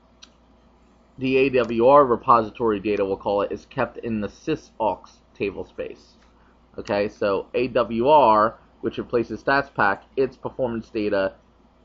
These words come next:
has a repository that's in the sysaux table space. But with Stats Pack, we create our own table space. Select table space name from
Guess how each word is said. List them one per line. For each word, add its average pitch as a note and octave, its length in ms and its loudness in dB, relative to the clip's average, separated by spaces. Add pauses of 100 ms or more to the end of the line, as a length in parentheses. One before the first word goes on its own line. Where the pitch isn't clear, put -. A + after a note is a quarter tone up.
(680)
has A#2+ 240 -2
a A2 60 -4
repository A2 720 2
that's G2+ 300 -4
in A#2 180 -8
the G#2 80 -6
sysaux - 800 -4
table G2 260 -6
space. - 400 -12 (440)
But G2 160 2
with G#2 160 -8
Stats B2 300 -2
Pack, G2 260 -2
we G#2 80 -6
create G2+ 560 -6 (100)
our G2+ 120 -4
own G2 180 -6
table - 340 -10
space. - 260 -14 (1040)
Select A2 360 -4
table A#2 280 -4
space G#2+ 320 -6 (100)
name F#2+ 300 -10 (260)
from G2 320 -4